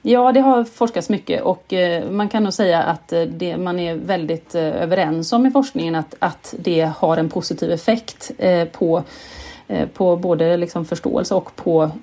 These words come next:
eh, språkutveckling, eh, och att, eh, det gör att man visar helt enkelt, eh,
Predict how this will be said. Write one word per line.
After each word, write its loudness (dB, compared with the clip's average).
eh, -2
språkutveckling, 0
eh, -2
och -4
att, -6
eh, 0
det -4
gör 0
att -6
man -4
visar 0
helt 2
enkelt, -4
eh, 2